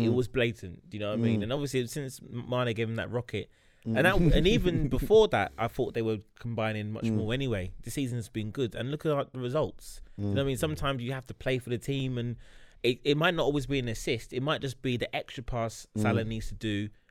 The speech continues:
Speaker 1: So, for example, the best one is Mane and Robertson. How many
Speaker 2: Mm-hmm.
Speaker 1: times have you seen Mane do a back heel
Speaker 2: Mm.
Speaker 1: to Robertson? But usually on that side, 'cause sometimes Mane, um, Salah comes in, it's not Salah who's giving the ball to Trent.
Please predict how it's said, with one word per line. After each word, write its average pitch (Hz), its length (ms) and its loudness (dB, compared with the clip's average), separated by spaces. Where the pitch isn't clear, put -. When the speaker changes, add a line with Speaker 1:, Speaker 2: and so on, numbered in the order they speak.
Speaker 1:
So, 113 420 2
for 247 120 -2
example, 202 380 2
the 123 140 -4
best - 220 2
one 139 120 2
is 117 80 -4
Mane 151 580 0
and 113 160 -6
Robertson. 104 520 -4
How 127 60 2
many 110 120 6
Speaker 2:
Mm-hmm. - 80 6
Speaker 1:
times 160 180 0
have 147 60 -4
you 143 60 0
seen 120 100 -6
Mane 120 340 0
do 120 120 -4
a 110 40 -2
back 120 240 -4
heel 101 280 -6
Speaker 2:
Mm. 101 240 -2
Speaker 1:
to 104 520 -2
Robertson? 101 480 -8
But 98 160 2
usually 156 460 2
on 123 180 0
that 170 200 0
side, 110 400 -4
'cause 156 180 -4
sometimes 160 380 -2
Mane, 139 340 0
um, 123 240 -2
Salah 127 240 0
comes 120 280 -6
in, 107 80 -2
it's 101 120 -4
not 156 200 -2
Salah 143 220 4
who's 117 100 -2
giving 120 260 -6
the 117 60 -6
ball 143 160 -8
to 123 80 -14
Trent. 98 320 -12